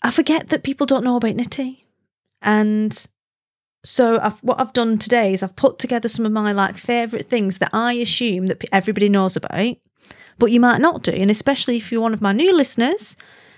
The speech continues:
and you've only just come back to knitting recently, you've, or you've only started knitting recently, you might not know about these, these different resources that are really cool and helpful. So I thought I would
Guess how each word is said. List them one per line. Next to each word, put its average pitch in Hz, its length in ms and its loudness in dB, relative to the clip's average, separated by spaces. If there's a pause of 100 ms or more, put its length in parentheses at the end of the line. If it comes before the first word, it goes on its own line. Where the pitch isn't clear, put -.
(120)
and 196 420 -2
you've 190 300 -4
only 233 180 0
just 226 180 -6
come 226 140 -2
back 226 180 -2
to 220 100 0
knitting 208 340 0
recently, 214 640 0 (580)
you've, 226 560 -6
or 202 120 4
you've 196 120 2
only 185 120 2
started 262 460 -2
knitting 156 360 -4 (100)
recently, - 600 -4
you 214 160 2
might 320 240 2
not 214 160 0
know 247 120 0
about 247 260 -2
these, - 380 -6 (160)
these 196 460 -2 (160)
different 175 540 -4
resources 214 500 2
that - 180 -2
are 208 60 0
really 247 400 -2
cool 359 300 2
and 226 100 -2
helpful. 320 520 -4 (360)
So - 180 0
I 254 40 0
thought 269 380 -2
I 226 80 -2
would 226 280 0